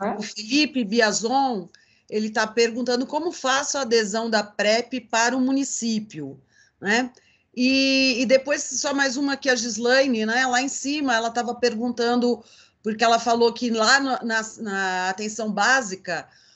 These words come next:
Speaker 2: visto que na unidade básica de saúde não temos esses trabalhos,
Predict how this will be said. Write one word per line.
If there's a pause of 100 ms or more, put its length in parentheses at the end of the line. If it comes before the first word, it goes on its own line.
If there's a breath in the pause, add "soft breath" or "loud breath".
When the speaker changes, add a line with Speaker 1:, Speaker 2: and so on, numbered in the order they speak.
(220 soft breath)
Speaker 2:
visto
que
na
unidade
básica
de
saúde
não
temos
esses
trabalhos,